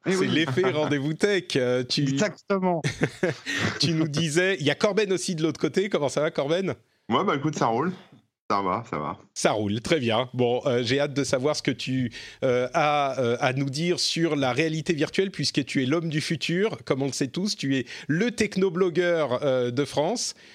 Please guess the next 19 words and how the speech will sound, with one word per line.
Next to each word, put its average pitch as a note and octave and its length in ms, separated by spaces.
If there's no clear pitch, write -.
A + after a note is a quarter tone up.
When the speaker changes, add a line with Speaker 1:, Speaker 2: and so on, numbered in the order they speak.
Speaker 2:
Donc, C3+ 260
euh, C#3 120
<laughs> - 40
évidemment, C#3 460
t'as A#2+ 160
plein F3+ 460
de A#2+ 180
choses B2 260
à A#2 60
dire D3 240
sur A2+ 260
la G2+ 320
réalité G2+ 380
virtuelle. G#2+ 480
Speaker 3:
Oui, B2+ 280
oui, B2 300
énormément, G#2+ 580
énormément. F2 320
Speaker 2:
<laughs> - 680